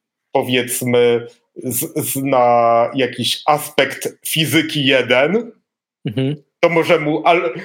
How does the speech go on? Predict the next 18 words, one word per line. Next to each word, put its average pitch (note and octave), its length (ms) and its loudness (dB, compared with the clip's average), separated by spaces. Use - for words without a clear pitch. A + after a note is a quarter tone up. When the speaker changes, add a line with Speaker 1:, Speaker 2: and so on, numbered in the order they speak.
Speaker 1:
albo F3+ 320 2
ułatwić, F#3 600 2
albo F#3+ 280 0
utrudnić G3+ 640 0
poznanie D3 540 0
innego, C#3+ 600 0
w B2 60 -12
zależności, C3 680 -2
e, A#2+ 580 2
od C#3 220 -4
tego, C3+ 220 0
na C3 120 2
ile B2+ 240 0
są B2 340 -2
podobne C3+ 400 0
ta-, B2 280 -2
te A#2 500 0
dziedziny D3+ 520 -2